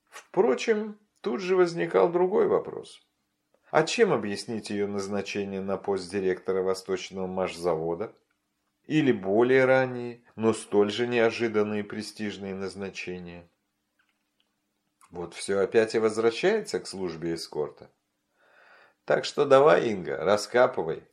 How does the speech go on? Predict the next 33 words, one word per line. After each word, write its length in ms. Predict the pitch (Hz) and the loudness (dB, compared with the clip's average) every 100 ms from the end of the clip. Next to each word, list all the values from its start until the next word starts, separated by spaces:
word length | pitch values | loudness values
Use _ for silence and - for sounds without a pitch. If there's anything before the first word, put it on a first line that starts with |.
| _ | _
что 320 | - - 151 | -8 6 8
в 40 | 151 | 8
этом 280 | 139 117 104 | 6 0 0
деле 260 | 117 107 | 2 4
важнее, 560 | 101 98 98 95 78 69 | 2 2 -2 -6 -6 -8
школа 640 | - - 165 180 117 78 _ | -12 0 4 6 4 0 _
или 280 | - 101 98 | -8 -6 -6
личное 480 | 101 104 101 95 92 | -4 -6 -6 -6 -6
знакомство 600 | 87 95 - 85 78 80 | -4 -6 -6 -8 -8 -12
с 140 | - | -10
императором? 680 | 87 80 85 78 71 64 64 _ _ _ _ _ _ _ _ _ _ | -10 -8 -8 -6 -8 -14 -20 _ _ _ _ _ _ _ _ _ _
Да 180 | 80 98 | 0 2
ещё 380 | 113 120 - 165 | 2 0 -2 0
и 120 | 175 | 0
вкусные 560 | 170 - 143 - 160 | -2 -8 -8 -4 -2
подробности 720 | 165 180 143 117 107 110 - 117 | 2 2 6 4 4 0 -6 -6
накопай, 720 | 110 104 110 - 107 104 101 _ _ _ _ _ _ | -4 -2 -2 2 2 0 -4 _ _ _ _ _ _
а 120 | - | -6
то 160 | 95 117 | 0 0
все 220 | - 131 | 2 2
твои 260 | 117 113 107 | 4 4 4
шансы 440 | - 147 165 - | 4 2 2 -4
на 140 | 101 101 | -6 -2
какие 400 | 104 98 113 104 | -4 -4 -6 -6
бы 120 | 101 | -4
то 180 | 104 98 | -2 -2
ни 160 | 107 | -2
было 220 | 98 92 | -2 -2
престижные 720 | 90 95 90 - 107 90 90 87 | -2 -8 -12 -8 -6 -6 -8 -8
назначения 920 | 87 82 90 - - 190 143 82 73 | -8 -8 -8 -6 -4 -4 -4 -6 -8
окажутся 720 | - 87 113 123 110 - 92 | -10 -2 2 2 0 -4 -2
равны 340 | 82 90 90 104 | 0 -2 -2 -6
нулю. 480 | 95 90 82 76 | -6 -8 -10 -12